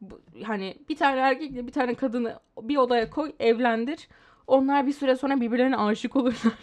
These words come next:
<laughs> diye bir şey yok. Öyleymiş gibi anlatıyor. Hani kadın erkek birbirini çeker. Yani s-, e, eğer erkek evden gelince size sevgi dolu davranmıyorsa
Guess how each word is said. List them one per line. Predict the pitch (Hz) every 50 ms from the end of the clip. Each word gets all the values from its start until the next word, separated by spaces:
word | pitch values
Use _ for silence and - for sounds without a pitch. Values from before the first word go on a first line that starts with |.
| - - _
<laughs> | _ - - 466 - - - -
diye | 220 226 214 208
bir |
şey | - - 226
yok. | 190 - -
Öyleymiş | - 240 262 254 226 180 170 - -
gibi | - 160 170
anlatıyor. | - - - - - - - - -
Hani | - 165 139 -
kadın | - 220 180 180
erkek | 185 170 170 - 175 - 190
birbirini | 180 170 185 180 202 -
çeker. | - 233 - - 160 - - _ _ _ _ _ _ _ _ _ _ _
Yani | - 175 170 160 156 165
s-, | 170 - - - _ -
e, | - - - - - - - - _ - _ _ _ _ - - - _ _ _ -
eğer | 185 190 185 185 180 165 -
erkek | 190 190 190 - 214 190 -
evden | 180 185 175 196 196 185
gelince | 185 185 185 190
size | - - 208 202 196
sevgi | - - 214 202 196 175 208 175
dolu | 185 180 185 180
davranmıyorsa | 196 190 185 175 196 196 190 165 165 175 170 - 277 302 330